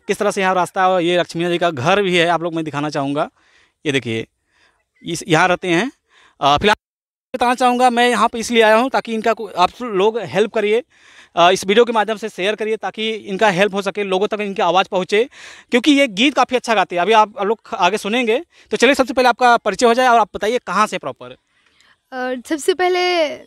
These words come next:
Speaker 2: जितने भी दर्शक मुझे देख रहे हैं,
Speaker 1: हम्म।
Speaker 2: सबको दिल से प्रणाम है और मेरा नाम है सिंगर लक्ष्मीना कुशवाहा।
Speaker 1: जी।
Speaker 2: जी।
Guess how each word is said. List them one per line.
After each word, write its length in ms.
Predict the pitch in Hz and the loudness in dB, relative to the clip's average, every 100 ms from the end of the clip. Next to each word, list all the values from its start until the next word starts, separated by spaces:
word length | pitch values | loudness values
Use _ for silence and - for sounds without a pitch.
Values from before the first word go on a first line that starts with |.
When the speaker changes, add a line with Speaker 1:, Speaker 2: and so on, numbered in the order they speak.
| 262 | -10
Speaker 2:
जितने 240 | 285 320 | -8 -4
भी 100 | 339 | -2
दर्शक 300 | 285 320 370 359 | 0 -2 -4 -6
मुझे 240 | 349 330 | -4 -4
देख 260 | 294 359 339 | -2 -2 -2
रहे 100 | 302 | -2
हैं, 220 | 285 370 | -2 -2
Speaker 1:
हम्म। 100 | 494 - - | -6 -14 -12
Speaker 2:
सबको 240 | 320 269 370 | -10 -6 -6
दिल 260 | 339 370 | -2 -2
से 140 | - 440 | -2 -2
प्रणाम 340 | 330 294 294 | -2 -2 -2
है 100 | 339 | -4
और 120 | 294 | -4
मेरा 220 | 277 285 | -6 -4
नाम 260 | 285 302 349 | -2 -2 -2
है 140 | 302 | -6
सिंगर 340 | 330 285 277 285 | -8 -6 -6 -4
लक्ष्मीना 420 | 294 - 269 262 | -6 -8 -6 -6
कुशवाहा। 500 | 254 - 220 220 196 - 156 | -8 -10 -8 -8 -10 -12 -16
Speaker 1:
जी। 280 | 143 107 123 _ | -14 -14 _ _
Speaker 2:
जी। 300 | 233 226 214 | -18 -14 -14